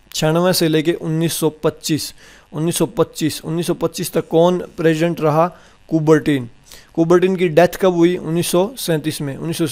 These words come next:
और जन्म कब हुआ? नाइनटीन, अ, एटीन सिक्सटी थ्री में कुबर्टिन का। ये सारे क्वेश्चंस आपको याद कर, रखने हैं भाई।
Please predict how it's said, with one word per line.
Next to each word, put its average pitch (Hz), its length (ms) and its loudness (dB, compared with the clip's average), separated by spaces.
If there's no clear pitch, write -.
और 156 140 0
जन्म 175 300 0
कब 185 160 2
हुआ? 175 300 4
नाइनटीन, 160 440 -2
अ, - 120 -8
एटीन 196 400 -4
सिक्सटी - 400 -6
थ्री 135 200 -6
में 131 180 -10
कुबर्टिन 135 480 -4
का। 123 180 -12
ये 208 140 -2
सारे 156 380 2
क्वेश्चंस 147 400 -4
आपको 147 260 -4
याद 139 260 -2
कर, 135 120 -8
रखने 131 440 -8
हैं 127 120 -8
भाई। 120 180 -12